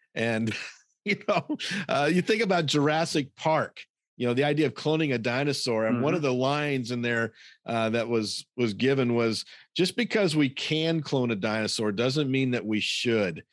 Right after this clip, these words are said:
Speaker 1: You know, and that
Speaker 2: Right.
Speaker 1: was a, I, I think that's a great line, because when you think about robots, I mean, the, there are people today, the pornography industry has found robots to be a very fascinating way to create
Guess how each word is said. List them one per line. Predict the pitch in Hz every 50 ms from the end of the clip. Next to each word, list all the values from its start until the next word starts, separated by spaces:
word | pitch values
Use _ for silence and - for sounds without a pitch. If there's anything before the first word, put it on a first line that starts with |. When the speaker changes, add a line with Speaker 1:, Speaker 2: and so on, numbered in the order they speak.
| - - - - - - _ _ -
Speaker 1:
You | 110 107
know, | 110 110 110
and | 117 131
that | 123 139 165 196
Speaker 2:
Right. | 175
Speaker 1:
was | 208 196 151 156
a, | 135 - _
I, | - 147 156 160 -
I | 180 220
think | 277 262 208 175
that's | 208 202 -
a | 160
great | 147 131 147 170 165 175 147
line, | 151 151 160 170 202 185 139 107 101 101 104 110
because | 143 147 - 180 170 156 160
when | 180 180
you | 185 175
think | - - 208 214 214
about | 311 262 208 196 170 170 139
robots, | 139 135 139 147 170 185 156 139 131 110 95 - - - - - - - _ _ - - - _ _ _ - 135
I | 139
mean, | 147 160 165 165 160 156 139 135 135 135 - - - 147
the, | 131 147 156
there | 147 143 175 233
are | 240 180
people | 139 - 190 208 190 202 160
today, | 147 175 190 196
the | - 185 190
pornography | - - 196 180 165 170 185 233 269 262 220 - - 151 143 -
industry | 131 143 170 180 180 147 - - 131 131 127
has | 123 117 -
found | - - 139 135 139 135 120 113 113
robots | 127 170 202 180 147 120 113 - -
to | - 120
be | 104 117 120
a | 113
very | 107 101 113 117 131 123
fascinating | 113 - - - 123 120 135 - - - 156 139 135 131 127 120 113 113
way | 113 123 156 170 127 117 113 - - - - - _ -
to | - 143
create | 131 - - 156 151 139 143 147 151 147 151 147 - -